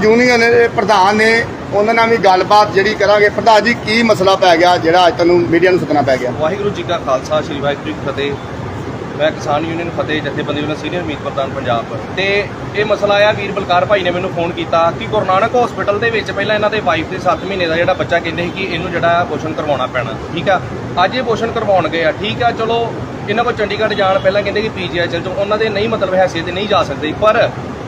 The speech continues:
Speaker 2: ਗੁਰੂ ਨਾਨਕ ਹਸਪੀਟਲ ਦੇ ਵਿੱਚ ਜਿਹੜਾ ਤੁਸੀਂ ਅਬੋਰਸ਼ਨ ਕਰੋ ਕਿ ਵੇਖੋ ਹੁਣ ਉਹਨਾਂ ਨੇ ਟਾਈਮ ਵੀ ਟਪਾਇਆ ਤੇ ਕੀ ਕੀਤਾ ਉਹਨਾਂ ਨੇ, ਜਿਹੜੇ ਡਾਕਟਰ ਆ ਉਹਨਾਂ ਨੇ ਆਪਣੀ ਪ੍ਰਾਈਵੇਟ ਲੈਬਾਂ ਜਿਹੜੀਆਂ ਖੋਲ੍ਹੀਆਂ ਆ ਉੱਥੇ ਵੇਖੋ ਉਹਨਾਂ ਨੂੰ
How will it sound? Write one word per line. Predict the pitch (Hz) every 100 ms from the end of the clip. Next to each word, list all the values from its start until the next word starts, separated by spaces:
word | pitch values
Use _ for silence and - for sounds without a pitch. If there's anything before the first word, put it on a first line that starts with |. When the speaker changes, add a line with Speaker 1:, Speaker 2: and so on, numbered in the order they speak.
| - 190
Speaker 2:
ਗੁਰੂ | 202
ਨਾਨਕ | 196 220 240
ਹਸਪੀਟਲ | 233 208 202
ਦੇ | 214
ਵਿੱਚ | 220 196
ਜਿਹੜਾ | 180 196
ਤੁਸੀਂ | 202 202 202
ਅਬੋਰਸ਼ਨ | 170 160 170
ਕਰੋ | 180 180 160
ਕਿ |
ਵੇਖੋ | 196 208 233
ਹੁਣ | 226 226
ਉਹਨਾਂ | 233 208 226
ਨੇ | 233
ਟਾਈਮ | 196 185
ਵੀ | 220
ਟਪਾਇਆ | 214 190 170 156
ਤੇ | - 220
ਕੀ | 220
ਕੀਤਾ | 226 233
ਉਹਨਾਂ | 233 240
ਨੇ, | 240 240
ਜਿਹੜੇ | 214 208 233
ਡਾਕਟਰ | 180 170 208 226
ਆ | 226 254 - - - -
ਉਹਨਾਂ | 220 254
ਨੇ | 262
ਆਪਣੀ | 240 247 247
ਪ੍ਰਾਈਵੇਟ | 226 196 208 233
ਲੈਬਾਂ | 208 190 202
ਜਿਹੜੀਆਂ | 208 226
ਖੋਲ੍ਹੀਆਂ | - 180 208 220 226
ਆ |
ਉੱਥੇ | 233 208 202 262
ਵੇਖੋ | 220 220
ਉਹਨਾਂ | 226
ਨੂੰ | 220